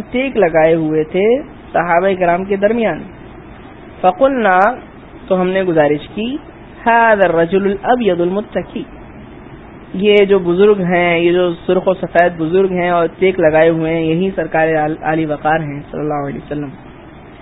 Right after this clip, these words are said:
فقال له الرجل ابن ال-، ابن عبد المطلب، کہ یہ عبد المطلب کے شہزادے ہیں، اس آدمی نے پوچھا۔ فقال له نبی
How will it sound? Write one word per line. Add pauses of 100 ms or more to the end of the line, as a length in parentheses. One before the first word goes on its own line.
(600)
فقال
له
الرجل (840)
ابن
ال-، (160)
ابن
عبد
المطلب، (200)
کہ
یہ
عبد
المطلب
کے
شہزادے
ہیں، (580)
اس
آدمی
نے
پوچھا۔ (760)
فقال
له (460)
نبی